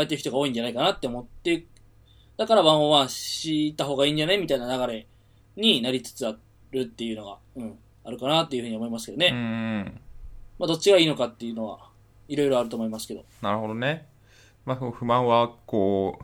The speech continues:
Speaker 2: う、上が汲み取ってくれて、それをなんとか、こう、解消する方向に動いてくれるといいな、みたいなとこがあるんですかね。
Speaker 1: うん。
Speaker 2: うん。
Speaker 1: はい。
Speaker 2: なるほど。
Speaker 1: まあまあまあ、そういう感じになってます。あの、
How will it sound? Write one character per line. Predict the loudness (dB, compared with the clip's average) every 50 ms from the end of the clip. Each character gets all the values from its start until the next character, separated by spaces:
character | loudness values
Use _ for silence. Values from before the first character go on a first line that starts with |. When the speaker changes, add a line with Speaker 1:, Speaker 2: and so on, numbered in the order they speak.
| -10 -10 -8 -8 -6
Speaker 2:
う、 |
上 | -4 -2 -2
が | -2 -2
汲 | -2 -4 -4
み | -4 -4
取 | -4 -6
っ | -6
て | -6
く | -4 -4
れ | -4 -4
て、 | -2 -2 -2 -2
そ | 0 0
れ | 0 0
を | 0
な | 0 0 -2
ん |
と | -4 -2
か、 | 0 2 2 2 2 -2 -16 -20 -20 -20 -20 -20 -20 _ _ _ -20 -20 _ _ _
こ | -4 -2 -2 0 -2
う、 | 0
解 | 0 0 0
消 | 0 0 -4 -4
す | -4 -6
る | -6
方 | -4 -4 -6
向 | -2 -2 0 0
に | 0 0 0 -2 -4 -8 -14 -20 -20 -20 -20 -20 -20 -20 -18 -14
動 | -10 -6 -4 -4
い | -4 -4
て | -6
く | -4 -2
れ | -2 -2
る | -2
と | -2 -4 -4
い | -4 -2
い | -2
な、 | 0 -2
み | -2 -2
た | -6 -10
い | -10 -10
な | -12 -12 -14 _ -20 -20 -20 -20 -20 _ _ _ _ _ _ _ -20
と | -12
こ | -8 -6 -2
が | 0 0 0
あ | -2
る | -4
ん | -8
で | -12
す | -12 -10
か | -8 -6
ね。 | -6 -6 -6 -8 -10 -14 -20 _ -20 -20 _ _
Speaker 1:
う | -6 -4
ん。 | -2 -2 -2 -4 -6 -8 -12 _ _ _ _ _ _ _ _ _ _ _ _ -10
Speaker 2:
う | -8
ん。 | -8 -8 -10 -12 -18 _ _ _ -20 -14 -12 -10 -12 -12 -14 -20 _ _ _ -16 -6 -2
Speaker 1:
は | 0 0 0
い。 | 0
Speaker 2:
な | 0 0
る | 2
ほ | 2
ど。 | 2 2
Speaker 1:
ま | 2
あ | 0
ま | -2 -4 -8
あ |
ま | -8 -12
あ、 | -18 -20 -20 _ _ _ _
そ | -6 -2 0 0
う |
い | 2 2 2
う | 2 0 0
感 | -2 -4 -4 -4 -2
じ | -2 -2 0 0 0 -2 -4 -6 -8 _ _ -12
に | -8 -6 -6
な | -6
っ | -6
て | -6 -6
ま | -6 -6 -8
す。 | -10 -14 -16 -20 _ _
あ | -14 -12 -8
の、 | -8 -8 -8 -8 -12 -16